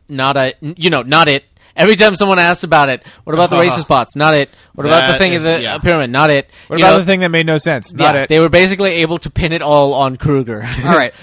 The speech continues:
Speaker 4: I
Speaker 1: Which
Speaker 4: w-
Speaker 1: is, but which is interesting because in the credits, as I recall, um, here's, here's a bit of, uh, uh, screenplay fucking nerdery for you. Um, in terms of credits, if there is an ampersand between names,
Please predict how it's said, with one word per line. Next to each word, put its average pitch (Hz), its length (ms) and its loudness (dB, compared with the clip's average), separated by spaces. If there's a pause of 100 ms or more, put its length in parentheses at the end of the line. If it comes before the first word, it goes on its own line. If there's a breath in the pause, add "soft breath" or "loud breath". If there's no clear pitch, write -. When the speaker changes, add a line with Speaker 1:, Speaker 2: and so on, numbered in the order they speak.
(160 loud breath)
Speaker 4:
I 175 120 0
Speaker 1:
Which 233 100 2
Speaker 4:
w- 214 200 -6
Speaker 1:
is, 160 80 -14
but 190 160 2
which 196 200 -4
is 175 80 -12
interesting 196 500 -10
because 131 300 -6
in 139 80 -8
the 131 80 -8
credits, 190 480 -2
as 175 200 0
I 202 60 0
recall, 156 580 -6 (440 soft breath)
um, 120 440 -8
here's, 120 380 -8
here's 110 220 -12
a 110 40 -12
bit 107 140 -8
of, 107 240 -10
uh, 113 40 -6
uh, 104 540 -8 (140)
screenplay 110 720 -10
fucking 113 320 -14
nerdery 123 360 -6
for 113 200 -8
you. 117 140 -10 (340 soft breath)
Um, 123 360 -8 (140)
in 143 200 -8
terms 214 280 -6
of 220 80 -12
credits, 156 540 -6 (360 soft breath)
if 147 160 -8
there 180 200 -2
is 156 120 -4
an 143 120 -6
ampersand 127 1040 -8
between 123 420 -8
names, 101 520 -14